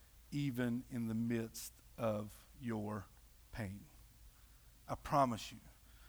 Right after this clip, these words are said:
Because God has never stopped being good. God's goodness didn't stop because I'm hurting.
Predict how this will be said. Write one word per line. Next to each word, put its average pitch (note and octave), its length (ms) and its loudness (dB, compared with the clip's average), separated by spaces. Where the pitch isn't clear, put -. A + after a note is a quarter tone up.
Because C#3 220 0
God D3+ 300 12
has B2+ 120 4
never D3 200 6
stopped D3+ 420 10
being C#3 220 6
good. A#2 260 4
God's D#3+ 260 12
goodness E3+ 300 8
didn't E3 180 2
stop D#3 340 12
because C3+ 280 2
I'm C3+ 140 6
hurting. A2+ 340 0